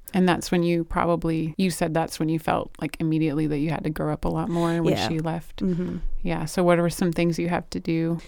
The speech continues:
Speaker 2: I just had to be, 'cause my mom, um, depending on what time she got off, sometimes she would get home late. We were
Speaker 1: Mm-hmm.
Speaker 2: definitely latchkey kids. Um, and so, you know, I had to be home, make sure dinner was, like, ready and things like that. Make sure
Speaker 1: Mm-hmm.
Speaker 2: everybody's, you know,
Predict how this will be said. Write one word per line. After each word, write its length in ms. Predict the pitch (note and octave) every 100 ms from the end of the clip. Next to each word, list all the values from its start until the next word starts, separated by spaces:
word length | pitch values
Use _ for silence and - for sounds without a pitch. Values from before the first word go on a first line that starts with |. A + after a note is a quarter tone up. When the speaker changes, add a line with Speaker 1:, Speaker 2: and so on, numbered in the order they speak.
| - - -
Speaker 2:
I 120 | B3+
just 180 | F4+ E4+
had 180 | C#4+ C#4
to 80 | A3
be, 220 | A3+ A#3
'cause 180 | - G#3+
my 140 | G#3
mom, 480 | G#3 G#3+ G#3+ A3 B3+
um, 240 | - G3+
depending 400 | F3+ F#3 G#3+ G#3
on 80 | G3 F#3+
what 120 | -
time 280 | - G3 F#3+
she 120 | G#3+
got 200 | G3 F#3
off, 140 | F#3+
sometimes 360 | G3 G3+ - G3+
she 140 | -
would 160 | G3 G3+
get 240 | F#3+ - - -
home 240 | - F#2 F3
late. 300 | F3+ G3 -
We 100 | G3
were 100 | F3+
Speaker 1:
Mm-hmm. 60 | F3+
Speaker 2:
definitely 420 | F#3 F#3 G#3+ A#3
latchkey 500 | G3+ F3+ - - F3
kids. 460 | - - F#2 - - - - - - -
Um, 400 | F#3+ E3+ D#3+ D3
and 160 | E3 D#3+
so, 600 | - F3 E3+ E3+ E3+ F3 - -
you 80 | F#3+
know, 80 |
I 40 | F3+
had 80 | F#3
to 40 |
be 120 | F#3+
home, 420 | F3+ F3+ F3+ F#3 F#3+
make 160 | E3
sure 160 | - F#3
dinner 540 | E3 E3+ F3+ F3+ F#3
was, 160 | F3+ -
like, 280 | F3+ - - -
ready 420 | F3 F3+ F#3+ F#3+
and 160 | E3+
things 200 | F#3+ F#3
like 180 | - F#3
that. 260 | - G1+ - -
Make 140 | - G#3
sure 80 | F3+
Speaker 1:
Mm-hmm. 60 |
Speaker 2:
everybody's, 580 | F#3 F3+ E3+ F3 F3+ - - -
you 100 | F#3
know, 300 | - -